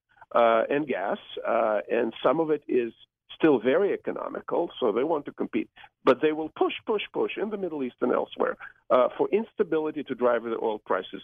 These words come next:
up. Uh, Mister Putin is ahead of, uh, Russia Oil and Gas, Inc, meaning the Gazprom and Rosneft and other companies that they control.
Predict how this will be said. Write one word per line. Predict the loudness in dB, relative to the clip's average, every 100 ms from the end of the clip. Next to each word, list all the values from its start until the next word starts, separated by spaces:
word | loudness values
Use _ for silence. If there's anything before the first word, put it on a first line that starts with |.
| 0
up. | 0 0 -8 -20 -20 0
Uh, | 4 6 6 4 0
Mister | 0 0 0 -4
Putin | -2 -2 2 2 2
is | 2 2 0
ahead | -2 -4 -6 _ _ _ 2
of, | 4 4 0 -2
uh, | -2 -2
Russia | -4 -4 -6 -6
Oil | -4 -6
and | -4
Gas, | -4 -4 -2
Inc, | -2 -2 -8 _ _ _ 2
meaning | 4 4 2 0 -4 -8
the | -2
Gazprom | 0 0 -4 -2 0 0
and | -4 -2
Rosneft | -2 -2 -2 -4 -4 -2
and | 0
other | 0 0
companies | -4 -4 -4 -8
that | -4
they | -4
control. | -4 -4 0 0